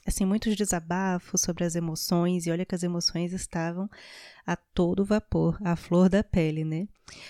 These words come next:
E uma das coisas que eu mais compartilhei com vocês lá foi sobre medos, né? Eu compartilhei com vocês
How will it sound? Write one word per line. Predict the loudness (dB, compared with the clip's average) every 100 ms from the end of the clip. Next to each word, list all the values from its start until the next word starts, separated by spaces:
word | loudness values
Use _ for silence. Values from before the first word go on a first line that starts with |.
| -20 -6
E | 0 2 2
uma | 0
das | 0 0
coisas | 0 0 -4
que | -8 -4 -2
eu | 0 0
mais | 0 -2
compartilhei | -2 0 0 0 -4
com | -4 -4
vocês | -4 -4 -6
lá | -4 -4 -4 -8 -18 _ _
foi | -2 -2
sobre | 0 0 0 0 -4 -4 -14 _ _ -4
medos, | 0 0 0 -4 -4 -6 _ _ _ _ _ _ _ -4
né? | -2 -2 _ _
Eu | -8
compartilhei | -4 -2 -2 -2 -4 -4
com | -4 -6
vocês | -8 -4 -4 -4 -6